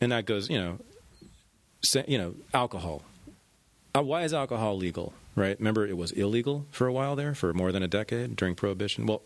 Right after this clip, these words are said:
who subverted that, right? A lot of people did,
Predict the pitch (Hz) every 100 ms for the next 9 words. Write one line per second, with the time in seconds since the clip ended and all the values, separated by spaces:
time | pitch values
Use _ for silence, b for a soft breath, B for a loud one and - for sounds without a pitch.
0 | - 190 220 220 151 110 110 107 85 82
1 | 85 - - 92 95 - B B B B
2 | - 247 185 123 98 90 123 107 78 78